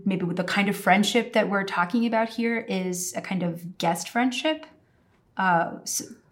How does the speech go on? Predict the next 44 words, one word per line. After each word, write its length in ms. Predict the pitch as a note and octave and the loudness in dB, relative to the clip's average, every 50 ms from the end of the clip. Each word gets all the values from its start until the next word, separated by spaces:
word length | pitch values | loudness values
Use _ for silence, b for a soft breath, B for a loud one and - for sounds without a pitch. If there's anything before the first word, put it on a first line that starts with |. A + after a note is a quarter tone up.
| - | -12
'cause 140 | - - - | -6 -4 -2
you 60 | G3+ | 2
kept 200 | - A#3 B3 B3 B3+ | 4 4 6 6 4
using 220 | B3+ A#3+ B3 A#3 | 4 6 6 6
these 180 | A3 G#3+ G#3+ - | 4 4 2 0
words, 320 | E3+ F3+ F#3 F3+ F3 - | 0 2 2 2 0 0
invite 640 | - F3+ F3+ F3 E3+ - F3+ F3+ F#3+ F#3+ F#3 - - | -2 -2 -2 -2 0 2 4 4 4 2 -2 -4 -4
or 100 | F3+ F3 | -4 -2
welcome. 640 | E3+ F3 F3 F3+ F3 - F3+ D#3+ D#3+ D3+ D3+ F3 F3 - | 0 2 2 2 2 0 0 0 0 0 -2 -4 -4 -8
The 60 | - | -12
book 280 | - - - F3+ F3+ F3+ | -12 -6 -6 -4 -4 -2
invites 440 | F#3+ F3+ E3+ E3+ F3 F3+ F3 - - | -4 -2 0 0 0 -2 -4 -6 -6
or 60 | F3+ F3 | -4 -2
welcomes 440 | E3+ E3+ F3 F3 F3 F3 F3 F3 | 0 0 0 0 -2 -4 -4 -2
you, 160 | F3+ E3+ E3+ E3 | -2 -2 -2 -2
or 60 | E3 | -2
the, 260 | E3+ E3 E3 E3 - - - | -2 -2 -2 -4 -6 -6 -4
the 80 | F#3+ | -4
thinking 420 | F3 F#3 - A3 G#3 F3 G3+ F3+ F3 | -4 -2 0 0 0 2 0 -2 -4
of 100 | - - | -4 -6
the 60 | F#3 E3+ | -6 -4
book, 240 | - - - - - - - - - - _ _ - | -4 -6 -6 -8 -10 -12 -12 -12 -16 -20 _ _ -8
uh, 220 | F#3 F3+ - - - F3 - | -6 -6 -6 -6 -8 -10 -8
it 100 | - F#3 | -6 -2
welcomes 340 | F3 F#3+ F#3+ F#3 G3+ G#3 - A3+ | 0 0 0 0 -2 -4 -2 -2
you. 100 | A3+ G#3+ | 0 0
And 140 | G#3 F#3 | 0 0
so, 300 | - - F3+ F3+ F3+ F3 B B B B B B B B B B | 2 2 4 4 2 0 B B B B B B B B B B
yeah, 200 | G3+ A#3 G#3+ F3+ | 8 10 10 10
I 100 | F#3 G3+ | 8 8
wonder 200 | A3 A#3 A#3 A3+ | 8 8 6 6
if 120 | G3 - | 6 4
there's, 420 | A3+ G#3 G3+ G3 F#3+ F#3 F#3 - | 4 4 6 4 4 0 -2 -2
what's 180 | F#3 G#3+ G#3 G#3 | -2 -2 0 0
going 200 | - G3+ F#3+ F#3 | 0 0 2 2
on 160 | F#3 F#3+ G3+ F#3+ | 2 2 2 0
there 140 | F3 E3+ | 0 -2
is 120 | E3 E3+ - | -4 -2 -2
something 300 | - F#3 F3 F3+ F#3 F3 | 0 0 0 0 0 0
that's 200 | E3+ E3+ - - | 0 -2 -2 -4
rooted 260 | G3 F#3 F3 F3+ F3+ | -4 -2 -2 0 0
in, 140 | E3+ E3 D#3+ | 0 -2 -2
like, 180 | E3 - - | -4 -6 -8
hospitality, 1200 | - - - - - - D#3+ - - - - F#3 F#3 F#3+ F#3 D#3+ - - D#3 D3+ D#3 - C3 b | -8 -8 -6 -6 -6 -8 -8 -8 -4 0 2 4 4 4 2 0 -4 -6 -8 -8 -8 -10 -12 b